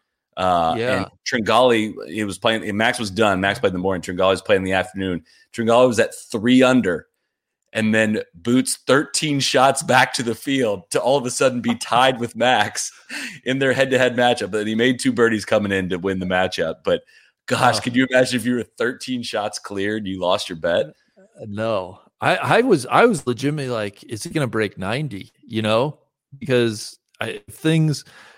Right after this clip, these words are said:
Speaker 2: if, if he kind of ejected mentally, it was like, man, he could have easily shot four or five over. And then you're, yeah, you're flirting with that ninety marker. Um, un-, unbelievable.
Speaker 1: There were
Speaker 2: That
Speaker 1: some,
Speaker 2: is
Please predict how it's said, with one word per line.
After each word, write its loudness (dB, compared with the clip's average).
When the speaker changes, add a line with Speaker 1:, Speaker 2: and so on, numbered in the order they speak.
Speaker 2:
if, -4
if -4
he 0
kind 4
of 4
ejected 2
mentally, 2
it -2
was -8
like, -8
man, -6
he -2
could 0
have -4
easily -2
shot -6
four 0
or -2
five 0
over. 4
And 0
then 0
you're, -2
yeah, -2
you're -6
flirting 0
with -8
that -4
ninety -4
marker. -10
Um, 0
un-, 2
unbelievable. 0
Speaker 1:
There 0
were 2
Speaker 2:
That 4
Speaker 1:
some, 2
Speaker 2:
is -2